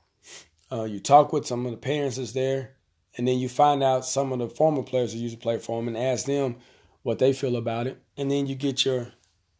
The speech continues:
get you a good idea of whether or not it's a good fit, uh, for what you want and what your son want or your daughter want, and if it's a good fit, okay?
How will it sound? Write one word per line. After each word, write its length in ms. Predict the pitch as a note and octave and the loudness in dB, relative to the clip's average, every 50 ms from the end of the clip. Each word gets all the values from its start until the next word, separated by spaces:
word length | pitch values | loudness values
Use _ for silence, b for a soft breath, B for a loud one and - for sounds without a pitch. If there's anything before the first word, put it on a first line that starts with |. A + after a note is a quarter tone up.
| _ _ | _ _
get 180 | - D#3 D3 - | -8 -6 -4 -2
you 100 | D3+ C#3+ | 0 -2
a 40 | C#3 | 0
good 180 | C3+ D#3 D3+ | 2 2 4
idea 400 | D3 C#3 C3+ B2+ C3 D#3+ E3+ - - - _ _ _ _ _ _ _ _ _ _ | 4 4 2 2 0 -6 -8 -8 -12 -18 _ _ _ _ _ _ _ _ _ _
of 220 | - B2+ B2 A#2+ A#2 | -2 0 0 0 2
whether 220 | B2+ C3+ C3 B2+ | 2 2 2 2
or 20 | B2+ | 2
not 180 | C3 C3 B2+ | 0 0 -2
it's 100 | A2+ - | -2 -4
a 40 | A#2 | -6
good 220 | A2+ A#2+ C3+ A#2+ | -4 -4 -4 -4
fit, 280 | - - - C3+ C3 - - - _ b b b b b b b b b b - | -4 -4 -2 -2 -2 -2 -4 -16 _ b b b b b b b b b b -8
uh, 180 | B2+ A#2+ A2+ | -6 -4 -4
for 180 | G#2+ - A2+ A2 | -4 -6 -4 0
what 340 | B2 C#3 C#3 B2+ B2 - - | 0 2 0 0 -2 -2 0
you 160 | F3 G3 G#3+ | 2 2 2
want 380 | G3+ F3 D3 C3 B2 B2 B2 - _ _ _ _ _ _ _ _ - | 2 0 0 -2 -2 -4 -6 -10 _ _ _ _ _ _ _ _ -8
and 160 | C3 B2 B2 | -6 -2 -2
what 200 | B2+ A#2 A#2 - | -2 -2 -2 -6
your 100 | G#2+ F2+ | -8 -6
son 480 | - - - E3+ F3 F3 E3 D3+ C3+ | -4 -2 0 2 2 2 0 0 0
want 320 | B2+ B2 B2 B2 B2 B2+ - - - | -2 -2 -2 -2 -4 -8 -10 -12 -8
or 100 | B2 A#2 | -6 -6
your 160 | A2 G#2+ G#2 | -4 -4 -4
daughter 320 | G2+ A#2+ C3+ D#3+ E3 D3+ | 0 4 6 8 8 6
want, 420 | C3+ B2+ A#2+ B2 B2 B2 A#2+ A#2+ - _ _ _ _ _ _ _ _ _ _ - | 4 0 0 -2 -2 -2 -4 -6 -10 _ _ _ _ _ _ _ _ _ _ -8
and 180 | B2+ A#2 A#2 A#2+ | -6 -4 -2 -2
if 140 | A#2 - - | -2 -2 -4
it's 140 | B2+ - - | -4 -4 -4
a 40 | |
good 200 | A2 G#2 B2 A2 | -4 -2 -2 -2
fit, 380 | - - - - G2+ - _ _ - _ _ _ _ _ _ _ _ - | -2 -4 -6 -8 -8 -8 _ _ -20 _ _ _ _ _ _ _ _ -2
okay? 180 | - G#3 - | -2 -2 -2